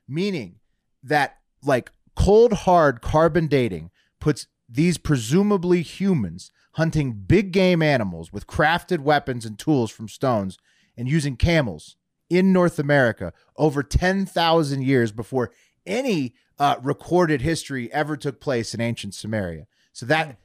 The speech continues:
Speaker 1: that's, that it, it totally blows the lid off of everything that prehistoric, you know, uh, scholars had thought before. And so this is at least three and a half thousand years before the prevailing theory of humans migrating from Africa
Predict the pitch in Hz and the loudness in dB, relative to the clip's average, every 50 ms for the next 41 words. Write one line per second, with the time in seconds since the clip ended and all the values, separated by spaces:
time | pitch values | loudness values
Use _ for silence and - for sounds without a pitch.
0 | _ - 156 160 180 185 - - - 147 170 170 170 160 - 170 165 156 _ - | _ -2 0 0 0 0 -4 -12 -6 -2 0 0 0 -2 -4 -8 -8 -8 _ -10
1 | 165 - - - 208 220 208 196 180 165 127 160 165 170 147 131 135 151 147 143 | -12 -6 -2 0 2 2 2 2 0 0 2 2 2 2 2 0 -2 0 2 2
2 | 139 131 120 117 131 131 127 135 117 131 127 120 113 - - 143 131 117 110 - | 2 0 0 -2 -4 -2 -2 -4 -4 -6 -6 -6 -8 -8 -6 -6 -6 -6 -6 -8
3 | - 123 120 120 113 - _ _ _ _ _ _ _ _ _ - 123 120 113 104 | -6 -4 -2 -2 -4 -4 _ _ _ _ _ _ _ _ _ -8 -6 -4 -4 -4
4 | 101 95 - - 110 104 98 95 92 90 85 90 110 _ _ _ _ _ _ _ | -6 -6 -6 -6 -6 -6 -6 -8 -12 -14 -18 _ _ _ _ _ _ _ _ _
5 | - - - - 160 156 147 139 123 110 117 113 - 143 123 117 - 101 - - | -12 -6 -2 0 2 2 2 2 0 -2 -6 -4 -2 -2 -2 -2 -2 -8 -14 -14
6 | - 95 80 76 76 _ _ _ _ _ _ - 151 151 151 - - - 151 156 | -14 -14 -14 -14 -16 _ _ _ _ _ _ -6 -4 -4 -4 -4 -8 -6 -2 -2
7 | 233 208 208 180 170 165 156 147 165 214 226 196 - - - - _ _ _ _ | -2 -2 0 -2 -2 -2 -2 -4 -4 -4 -4 -4 -4 -6 -10 -16 _ _ _ _
8 | _ - - 170 208 233 247 214 190 170 165 151 135 - - 143 139 135 123 110 | _ -12 -8 -4 -2 0 0 0 2 2 0 0 0 0 2 2 2 2 0 -2
9 | 123 120 120 120 120 107 120 117 - - 131 127 120 98 127 120 110 139 143 147 | -4 -2 -2 -2 -2 -4 -6 -8 -6 -4 -2 -2 -2 -2 -4 -2 0 2 2 2
10 | 143 139 123 _ - 143 143 139 123 - - 156 156 156 143 127 117 131 135 139 | 0 -2 -6 _ -10 -8 -6 -6 -8 -10 -10 -10 -8 -8 -8 -6 -2 0 0 0
11 | 135 127 135 131 127 127 117 - - 117 101 - 123 143 156 139 135 143 - 120 | 0 0 0 0 0 -2 -4 -6 -8 -10 -8 -4 -4 -2 -2 -2 -4 -6 -4 -6
12 | 110 | -6